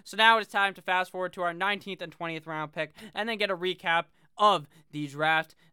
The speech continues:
Fast forward right about now. Future Nick, who is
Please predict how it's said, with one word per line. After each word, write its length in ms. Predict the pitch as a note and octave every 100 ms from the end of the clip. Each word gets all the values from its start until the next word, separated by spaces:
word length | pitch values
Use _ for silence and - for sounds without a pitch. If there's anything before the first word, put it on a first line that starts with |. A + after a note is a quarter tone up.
| _
Fast 300 | E3+ D#3+ D#3
forward 360 | D#3 D3+ C#3+ C#3
right 160 | D#3+
about 320 | D3+ C#3+ C#3+ - _
now. 420 | - D3 B2 G#2+ _ _
Future 360 | - C#3 C3
Nick, 260 | A#2+ A#2 _
who 60 | A#2
is 120 | A#2